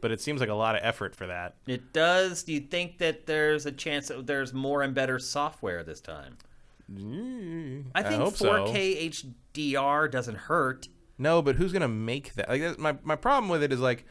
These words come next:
Speaker 1: who's gonna put the money and effort into making that when you know that the sales ceiling is so low?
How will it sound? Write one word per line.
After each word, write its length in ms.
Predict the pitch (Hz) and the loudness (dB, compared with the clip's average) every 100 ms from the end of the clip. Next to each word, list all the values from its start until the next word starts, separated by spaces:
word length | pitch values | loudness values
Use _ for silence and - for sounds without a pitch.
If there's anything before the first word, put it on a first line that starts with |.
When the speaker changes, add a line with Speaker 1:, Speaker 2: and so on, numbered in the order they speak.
| - - - - | -20 -20 -20 -6
Speaker 1:
who's 300 | 196 240 202 | -2 -2 0
gonna 220 | 214 190 | 0 -2
put 340 | 143 - 180 | -4 -8 -8
the 160 | 147 143 | -8 -6
money 400 | 127 131 143 135 | -2 -2 0 -2
and 120 | 117 - | -4 -4
effort 400 | 131 139 123 - | -6 -2 -4 -4
into 300 | 120 110 120 | -10 -6 -6
making 640 | 107 107 151 160 123 101 | -4 -2 -4 -2 -4 -2
that 360 | 98 95 92 - - - - | 0 0 0 -4 -12 -20 -10
when 200 | 110 113 | -6 -2
you 120 | 117 | -2
know 320 | 113 117 127 | 0 2 2
that 160 | 120 110 | 2 -2
the 80 | 117 | -4
sales 440 | - 120 117 123 | -4 -2 0 -2
ceiling 340 | - 110 104 95 | -2 -2 -2 -6
is 100 | - | -6
so 260 | - 90 | -6 -6
low? 360 | 90 90 - | -6 -8 -10